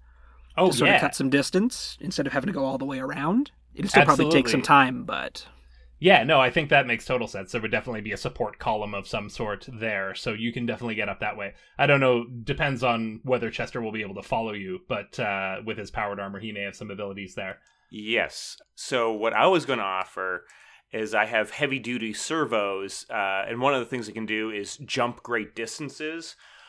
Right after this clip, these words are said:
Speaker 3: So what I was kind of imagining is, you know, like, jump up the, the wall or, like, a ways up there, make big bounds up,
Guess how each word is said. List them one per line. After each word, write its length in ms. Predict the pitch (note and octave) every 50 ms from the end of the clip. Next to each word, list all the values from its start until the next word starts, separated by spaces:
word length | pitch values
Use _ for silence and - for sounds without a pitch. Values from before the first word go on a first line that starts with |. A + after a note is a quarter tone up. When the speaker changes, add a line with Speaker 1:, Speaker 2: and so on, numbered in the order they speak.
| - - _
Speaker 3:
So 240 | - - - D3+ C#3+
what 160 | C3+ C#3 C3+
I 60 | C3+ C#3
was 160 | D3 D3 C#3+
kind 160 | - D3+ C#3+
of 160 | C3+ A#2+ A#2+
imagining 720 | A#2 A2+ A2+ A#2 B2 C3+ C#3 B2 C3 A#2+ A2+ A2 G#2+ G#2+ G#2+ - F#2+ G#2 A2
is, 400 | A#2 A#2+ B2 A#2 G#2+ - - - _
you 140 | C#3 C#3 C3+
know, 200 | C3 A#2+ A#2+ A#2
like, 400 | A2+ A2 G#2 G#2 G#2 - - - _ _ _ _ _ _ _ _ _ -
jump 440 | - - C3+ C#3 B2 B2+ D#3 E3+ - - _ _ _ _ - - _ _ _
up 220 | B2+ C3+ D3+ - - G#2+
the, 260 | A2 A2 G#2+ A2 G#2+ G2
the 100 | G#2+ G#2+
wall 520 | G#2 G2+ A2+ A#2+ A#2+ B2 B2+ C3+ C#3 C3+ C3
or, 180 | A#2+ A#2 A2 A2
like, 220 | G#2 G#2 G2+ -
a 180 | - G#2+ A2+ G#2
ways 480 | G2+ F#2+ A#2 A#2+ A#2+ B2 B2 A#2 - - -
up 220 | A2 A#2 - -
there, 260 | - B2+ B2+ B2+ B2+
make 480 | A#2 A#2 A#2 A2+ A#2 - - _ _ _
big 340 | - C3+ B2+ A#2+ A2+ G#2+ -
bounds 480 | A#2 G#2 G2 G#2+ A#2 C3 C3 C3 A#2+
up, 240 | C3+ B2+ B2+ B2+ -